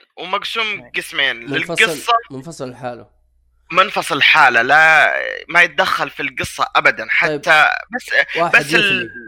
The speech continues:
Speaker 3: واحد مثلي ما لعب إلا أول عشر دقايق في اللعبة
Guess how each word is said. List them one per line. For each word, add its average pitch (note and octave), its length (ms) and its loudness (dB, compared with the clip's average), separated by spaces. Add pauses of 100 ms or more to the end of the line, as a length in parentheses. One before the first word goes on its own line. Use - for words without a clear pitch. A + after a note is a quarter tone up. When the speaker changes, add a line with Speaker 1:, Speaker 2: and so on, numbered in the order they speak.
(140)
Speaker 3:
واحد C#3 260 -10
مثلي C#3 300 -12
ما C#3 180 -12
لعب B2+ 260 -14
إلا C3 200 -14
أول B2+ 480 -16
عشر - 320 -20
دقايق A#2 420 -16
في - 80 -20
اللعبة B2+ 380 -18